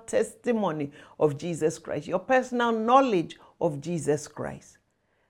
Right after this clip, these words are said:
That is what we are to tell the world. What is your experience of Jesus? What is your understanding of salvation? What is your understanding of life as a kingdom citizen? That is what we are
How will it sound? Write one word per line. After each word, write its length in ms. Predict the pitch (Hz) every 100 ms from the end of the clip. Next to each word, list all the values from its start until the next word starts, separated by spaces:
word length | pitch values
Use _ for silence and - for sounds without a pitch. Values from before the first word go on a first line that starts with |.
| _ -
That 280 | 214 269 277
is 180 | 247
what 240 | 190 220 214
we 180 | 208 208
are 140 | 202
to 200 | 202 214 -
tell 340 | - 185 208 180
the 160 | 147
world. 280 | 143 147 151
What 420 | 165 240 311 320
is 180 | 311 240
your 200 | 233 220
experience 680 | 170 - - 185 165 151 147
of 200 | - 143
Jesus? 480 | 117 139 - - - - - -
What 440 | - 208 262 285 269
is 160 | 220
your 120 | 226
understanding 1040 | 226 226 220 - - 220 247 220 175 143 139 _ _ _ _
of 120 | 185
salvation? 880 | 180 - 170 156 147 165 - 147 139 - - _
What 340 | - 240 277 277
is 140 | 220
your 120 | 233
understanding 920 | 226 220 214 214 - 196 220 202 175
of 220 | - 160 165
life 480 | 175 202 226 175 - - -
as 200 | 202 196
a 80 | 175
kingdom 480 | 185 196 175 180
citizen? 560 | 165 165 - 143 139 139 - _ -
That 400 | 151 233 254 240
is 180 | 208
what 280 | 165 202 202
we 200 | 190 170
are 140 | 156